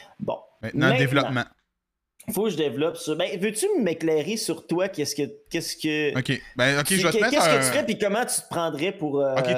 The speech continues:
Speaker 2: veux que je te dise ma réponse?
Speaker 1: Ouais, ouais, ouais, vas-y,
Speaker 2: Ok.
Speaker 1: Camille.
Speaker 2: Moi, j'ai deux réponses. <laughs> Ok ?
Speaker 1: Ok.
Speaker 2: J'ai
Speaker 1: Ouais.
Speaker 2: la première, ce serait que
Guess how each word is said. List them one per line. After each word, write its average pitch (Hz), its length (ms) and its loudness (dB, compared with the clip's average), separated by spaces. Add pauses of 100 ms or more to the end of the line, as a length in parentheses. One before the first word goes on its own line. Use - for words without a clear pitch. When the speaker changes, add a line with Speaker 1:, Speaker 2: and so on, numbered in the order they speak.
(120)
Speaker 2:
veux 214 60 -2
que - 0 -
je - 80 -6
te 160 100 2
dise 156 160 -6
ma 156 140 0
réponse? 127 600 -6 (200)
Speaker 1:
Ouais, 190 100 2
ouais, 160 580 2
ouais, 120 120 -4
vas-y, 147 260 -2
Speaker 2:
Ok. - 60 -4
Speaker 1:
Camille. 120 440 -4 (1080)
Speaker 2:
Moi, 214 140 -6
j'ai 156 180 -2
deux 147 180 0
réponses. 117 560 -2 (1200)
<laughs> - 20 -6
Ok ? 123 540 -8
Speaker 1:
Ok. - 240 0 (1000)
Speaker 2:
J'ai 147 320 -2
Speaker 1:
Ouais. 156 260 -2 (1040)
Speaker 2:
la 131 160 -2
première, 226 880 -4 (320)
ce 135 220 -6
serait 156 340 -4
que 151 420 -2